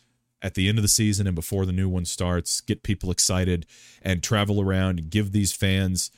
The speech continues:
an opportunity, because, you know, there's never gonna be a Pro Bowl in Green Bay, Minnesota, whatever. They're never gonna do that,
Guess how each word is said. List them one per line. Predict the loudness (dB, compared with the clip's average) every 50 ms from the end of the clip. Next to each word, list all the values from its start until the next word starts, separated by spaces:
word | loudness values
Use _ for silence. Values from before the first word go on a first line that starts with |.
| _ _ _ _ _ _ _ _ _ _ _ _ _ _ _ -6
an | -6 -2
opportunity, | -2 -2 -2 -2 -4 -2 -2 -2 0 -2
because, | -2 -2 0 0 0
you | 0 0
know, | 0 0
there's | 0 -2 -2 0
never | 0 0 0 2
gonna | 0 0 0 2
be | 0 0
a | 0
Pro | -2 -6 -6 -2 -2 -2
Bowl | 0 0 2 2 2 2 2
in | 0 0 0
Green | 0 0 0 2 2 0 0
Bay, | 2 2 2 2 0 0 -2 -4 -6 -10 _ _ _ _ _ _ _ _ _ _ _ _ _ _ -4
Minnesota, | 0 2 2 2 2 2 2 2 2 2 2
whatever. | 2 2 2 0 0
They're | -2 -2 -2
never | -2 -2 0 0
gonna | 0 0 2
do | 2 0 2
that, | 2 0 0 -2 -4 -8